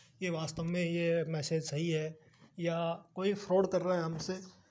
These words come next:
और जैसा कि इसमें लिखा है, "सेंड ओरिजिनल पीएसीएल सर्टिफिकेट", और हम उसको ओरिजिनल अपना सर्टिफिकेट भेज दें,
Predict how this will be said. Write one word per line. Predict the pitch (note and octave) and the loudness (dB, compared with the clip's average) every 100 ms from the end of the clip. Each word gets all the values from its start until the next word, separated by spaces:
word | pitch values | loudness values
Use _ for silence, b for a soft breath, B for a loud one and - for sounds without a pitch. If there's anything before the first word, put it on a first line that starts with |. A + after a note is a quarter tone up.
| B B B - | B B B -10
और | D#3 D#3+ D#3+ E3 D3+ | -4 -2 -2 -2 -2
जैसा | E3+ E3 F3+ | 0 2 2
कि | E3+ | 2
इसमें | E3+ F3 | 0 0
लिखा | E3+ E3+ F3+ | -2 -2 0
है, | F3 E3+ | 0 0
"सेंड | E3 E3+ E3 | 0 0 0
ओरिजिनल | E3 D#3+ E3+ | 0 -2 -4
पीएसीएल | - D#3+ D#3+ D#3+ E3 | -4 -4 -4 -6 -6
सर्टिफिकेट", | D#3+ D3+ D#3 D#3 D#3+ D#3+ D#3+ | -6 -6 -8 -8 -8 -6 -6
और | D#3+ | -4
हम | C#3+ D#3+ | -4 -6
उसको | D#3+ - D#3+ | -8 -6 -4
ओरिजिनल | D#3+ D#3+ F3 | -2 -2 -2
अपना | E3 F#3 F3 | -4 -6 -4
सर्टिफिकेट | F#3+ F#3 - F3 E3+ | -4 -4 -8 -6 -4
भेज | C#3+ C#3 D3+ | -4 -4 -4
दें, | D3+ F3+ | -4 -4